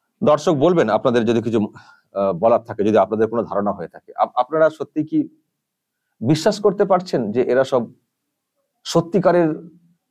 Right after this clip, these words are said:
শিক্ষক শিক্ষিকা বা এদের পরিবারের যারা চাকরি পেয়েছেন পরবর্তী সময়ে, তারা ঠিক মতো করে চাকরি পেয়েছেন? আপনারা কি বিশ্বাস করতে পারছেন? নাকি আবার এরকমও হতে পারেন, হয়তো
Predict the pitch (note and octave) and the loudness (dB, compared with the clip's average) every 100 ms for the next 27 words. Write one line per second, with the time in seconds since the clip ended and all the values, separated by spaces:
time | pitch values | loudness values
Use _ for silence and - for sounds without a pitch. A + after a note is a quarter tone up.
0 | _ - C#3 - D3 - G3 - - E2 | _ -12 -10 -4 -4 -4 -8 -8 -6 -8
1 | - _ _ _ A#2+ B2 A#2 B2+ - A#2+ | -8 _ _ _ 0 2 2 -2 0 0
2 | A#2 B2 B2 A2+ _ _ _ _ _ _ | 2 2 2 -2 _ _ _ _ _ _
3 | _ _ _ _ _ - A#2 A#2 A2 G#2+ | _ _ _ _ _ -2 2 2 2 0
4 | A#2+ A#2+ A#2 A#2+ G2 G#2 G#2+ G#2 G#2 - | 0 0 0 0 0 0 2 0 -4 -4
5 | G2+ F#2 G#2 G#2 - G2+ F#2+ G2 F#2+ F#2+ | -4 -4 -4 -4 -6 -14 -14 -10 -10 -8
6 | F2+ F#2+ - F2+ - - _ - A#2+ A2 | -10 -12 -18 -20 -20 -20 _ -14 -10 -8
7 | G#2+ G#2 B2+ - A#2+ - A2 G#2 - - | -8 -8 -8 -10 -12 -12 -8 -8 -8 -20
8 | _ _ _ _ _ _ _ _ _ _ | _ _ _ _ _ _ _ _ _ _
9 | - C3+ D#3+ D3 C#3+ C#3 C#3 B2+ B2+ D#3+ | -4 0 2 4 2 0 -4 -2 -2 0
10 | D#3 B2+ A#2+ G#2 G#2+ A2+ A#2 | -2 0 0 0 0 -2 0